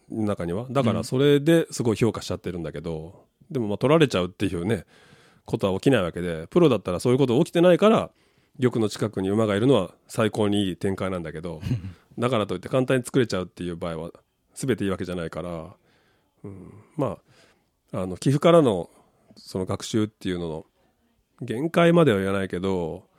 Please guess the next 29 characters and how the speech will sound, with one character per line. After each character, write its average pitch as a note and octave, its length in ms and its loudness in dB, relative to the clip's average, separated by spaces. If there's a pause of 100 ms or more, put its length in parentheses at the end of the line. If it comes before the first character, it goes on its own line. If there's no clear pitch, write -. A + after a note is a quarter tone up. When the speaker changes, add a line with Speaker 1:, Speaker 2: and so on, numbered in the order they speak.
(500)
Speaker 1:
ま E2+ 320 -6 (920)
あ、 F#2+ 60 -6
あ G2 40 -2
れ F#2 80 -4
だ F#2 100 -6
ね、 G2 80 -4
難 G#2 300 0
し - 100 -2
い A2+ 40 0
と - 60 -2
こ E2+ 100 -4
だ D#2+ 80 -6
ね。 F#2+ 160 -8 (600)
う - 40 -18
ん。 - 120 -18 (120)
Speaker 2:
こ - 120 -4
の D#3 60 2
間 E3+ 340 6
な E3 100 4
ん D3+ 60 0
か G#2+ 260 0 (420)
出 C3 120 4
て A#2+ 100 2
も A2 60 2
ら G#2+ 60 0
っ - 20 -2
た A2 100 -8
時 A2+ 200 -4
も、 G#2+ 220 -6